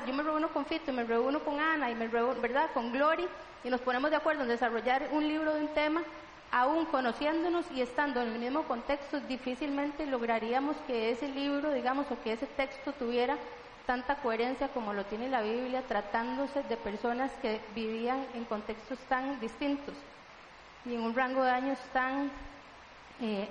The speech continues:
abri-, abierto, perdón. Inclusive pasa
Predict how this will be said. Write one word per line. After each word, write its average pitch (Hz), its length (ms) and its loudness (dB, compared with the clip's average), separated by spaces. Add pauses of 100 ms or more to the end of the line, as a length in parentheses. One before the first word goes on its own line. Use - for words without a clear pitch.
abri-, 226 360 0
abierto, 247 460 0
perdón. 226 400 -2 (1900)
Inclusive 269 540 2
pasa 311 340 2